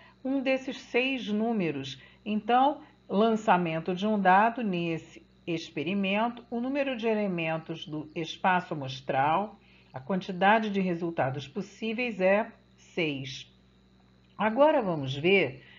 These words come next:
quem é o nosso evento, é que, quais são os elementos que compõem esse conjunto evento neste, neste pedido. Sair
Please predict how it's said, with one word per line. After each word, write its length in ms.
quem 340
é 80
o 100
nosso 640
evento, 800
é 100
que, 200
quais 260
são 140
os 100
elementos 760
que 100
compõem 800
esse 240
conjunto 840
evento 680
neste, 440
neste 280
pedido. 640
Sair 680